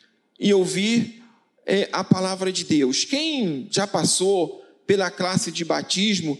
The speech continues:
estudou isso. Você ouve a palavra,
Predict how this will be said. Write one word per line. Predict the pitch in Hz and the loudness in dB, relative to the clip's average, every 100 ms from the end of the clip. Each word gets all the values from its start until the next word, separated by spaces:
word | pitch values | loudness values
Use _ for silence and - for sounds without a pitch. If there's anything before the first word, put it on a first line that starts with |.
| - | -8
estudou | - - - 226 214 240 | -4 -2 0 0 2 2
isso. | 190 180 - 127 113 - _ _ _ _ _ _ _ _ _ _ _ _ _ _ | 2 0 -2 -4 -8 -16 _ _ _ _ _ _ _ _ _ _ _ _ _ _
Você | 165 214 214 240 220 190 - - - _ _ - | 0 0 2 0 2 0 -2 -10 -20 _ _ 2
ouve | 220 269 302 233 214 | 4 6 2 2 2
a | 185 | 0
palavra, | - 139 131 147 165 196 | -2 -2 -2 -2 -2 -2